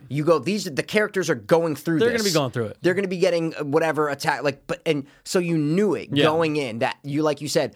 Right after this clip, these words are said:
Speaker 1: stories coming to life,
Speaker 2: Yeah.
Speaker 1: which is fine. It's, it's, it's anthology-esque.
Speaker 2: Right.
Speaker 1: Let's say that. Okay, sorry,
Speaker 2: Yeah.
Speaker 1: keep going.
Speaker 2: No, no, I was just gonna say, it, we, we wanted something
Speaker 1: You
Speaker 2: else.
Speaker 1: said cheap. You said cheap. That's what I
Speaker 2: It was
Speaker 1: okay.
Speaker 2: cheap,
Speaker 1: Yeah.
Speaker 2: right? And it's just to, to have these awesome, awesome stories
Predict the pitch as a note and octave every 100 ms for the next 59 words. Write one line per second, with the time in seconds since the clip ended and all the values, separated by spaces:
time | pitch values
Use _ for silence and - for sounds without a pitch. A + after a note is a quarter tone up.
0 | - - - - C3+ C#3+ C3+ - C#3 C3
1 | C#3 B2 B2 G2+ B2+ A#2 - C#3 D#3 -
2 | F3 F#3 F#3 E3+ D3 - - E3 - -
3 | - _ _ _ - C#3+ - D#3+ C#3 E3
4 | D#3+ D3+ C3+ - G2 - A#2+ A2+ A2 G2+
5 | A#2+ G#2+ F#2 - A#2 A#2 - A#2+ A2 G2+
6 | F#2 D2+ E3 G3+ B2+ C3+ C#3+ C#3+ C#3 D3
7 | D3+ E3+ B2+ A2+ G2 F#2 C3+ C#3 C3+ C3+
8 | C3 B2+ C#3 D3+ C#3+ D3+ C3 C3+ C3 C3
9 | B2 C#3 A#2+ - - - - - D2+ F#2+
10 | C#2+ A2+ G#2 D#3+ D#3 - B2+ A2+ - E2+
11 | - C3 B2+ B2+ B2 A#2+ C#3+ B2 - C3+
12 | - C#3+ C3 C#3+ C#3 F#3+ G#3+ A#3 F#3 D3
13 | D#3 C#3+ D3 D#3+ D3+ D3 C#3 C3 C3 A#2
14 | - B2 B2 B2+ C3+ C#3+